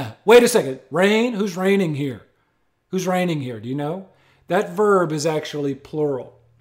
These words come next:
What plural group of people are reigning here? Hmm, that's intriguing. What is going on here? Look at the rest of the verse. "In life through the one man, Jesus Christ."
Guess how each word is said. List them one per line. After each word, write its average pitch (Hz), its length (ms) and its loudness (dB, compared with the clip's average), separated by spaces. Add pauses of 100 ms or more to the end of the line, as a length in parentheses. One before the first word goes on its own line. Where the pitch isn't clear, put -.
(840)
What 180 300 -2
plural 190 540 2
group 170 280 0
of 143 140 -8
people 156 400 -6
are 143 160 -6
reigning 151 480 -4
here? 110 360 -12 (360)
Hmm, 214 260 -2
that's 160 220 -6
intriguing. 131 640 -10 (360)
What 226 200 -8
is 143 120 -6
going 170 360 -8
on 180 260 -6
here? 117 280 -12 (460)
Look 175 120 -6
at 202 60 2
the 190 60 4
rest 175 200 0
of 160 100 -6
the 147 80 -4
verse. 131 340 -10 (100)
"In 226 360 2
life 180 480 0
through 175 320 -2
the 196 100 0
one 160 320 -2
man, 143 280 -4
Jesus 117 400 -12
Christ." 127 560 -10